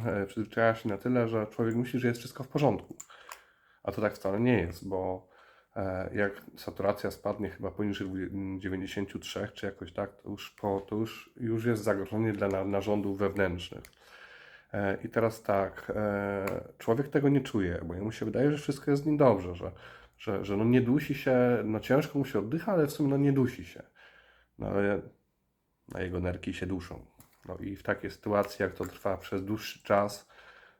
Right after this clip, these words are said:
to nerki odmawiają posłuszeństwa, wątroba też odmawia posłusze-, posłuszeństwa. Em, pojawia się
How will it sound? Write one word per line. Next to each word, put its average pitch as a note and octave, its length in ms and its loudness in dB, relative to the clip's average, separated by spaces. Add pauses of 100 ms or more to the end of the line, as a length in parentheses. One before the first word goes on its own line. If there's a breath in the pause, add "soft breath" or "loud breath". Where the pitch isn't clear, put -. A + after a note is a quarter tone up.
to G2 600 0
nerki G2 360 -2
odmawiają G2 440 0
posłuszeństwa, G2 920 -6
wątroba G2 400 0
też G#2 200 0
odmawia G2 340 0
posłusze-, G2 480 -6 (100)
posłuszeństwa. F#2+ 840 -8 (640 loud breath)
Em, F#2 1400 -4 (180)
pojawia G#2 340 4
się G#2 280 -2